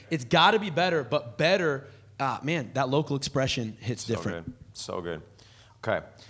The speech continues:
Speaker 2: How do you, I think this is a, a good practical question. How do you practically allow the seven, right? So Acts chapter six, the seven, to serve in the role that they're called to,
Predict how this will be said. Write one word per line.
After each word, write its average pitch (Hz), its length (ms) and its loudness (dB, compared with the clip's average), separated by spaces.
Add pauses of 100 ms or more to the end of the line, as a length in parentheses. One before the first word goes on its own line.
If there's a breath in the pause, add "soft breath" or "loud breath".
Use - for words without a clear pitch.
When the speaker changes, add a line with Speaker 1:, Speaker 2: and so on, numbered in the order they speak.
(140 loud breath)
Speaker 2:
How 120 260 2
do 151 160 -2
you, 131 460 -2
I - 20 -4
think 120 240 -8
this 113 220 -6
is - 400 -4
a, 95 160 -6 (180)
a 98 80 -10
good 95 180 -6
practical 90 360 -4
question. 80 500 -10
How 113 300 -2
do 139 80 -6
you 143 160 -6
practically 95 840 -2
allow 87 680 0 (280 loud breath)
the 95 80 -10
seven, 78 460 -6 (420)
right? 82 240 -12
So - 160 -10
Acts - 200 -6
chapter 92 260 -6
six, - 300 -10
the - 100 -16
seven, 76 500 -6 (520 loud breath)
to 98 100 -12
serve 113 460 -2
in 107 140 -6
the 98 100 -2
role 92 680 -2
that 92 140 -6
they're 98 140 -4
called 82 360 -8
to, 85 220 -10